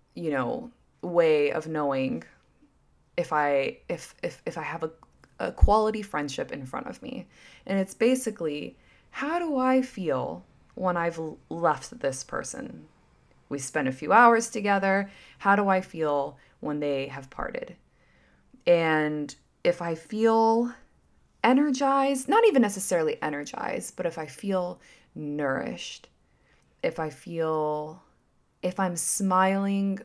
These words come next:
when I reminisce on, you know, a funny moment, if I'm just like, oh, leave just feeling,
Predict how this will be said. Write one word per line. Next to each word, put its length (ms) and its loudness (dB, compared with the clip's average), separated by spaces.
when 180 -2
I 120 0
reminisce 880 -4
on, 380 -4
you 120 -6
know, 100 -4
a 120 -8
funny 320 -8
moment, 600 -2
if 180 -8
I'm 380 -4
just 280 -2
like, 260 -4
oh, 340 -2
leave 320 -8
just 180 -12
feeling, 240 -10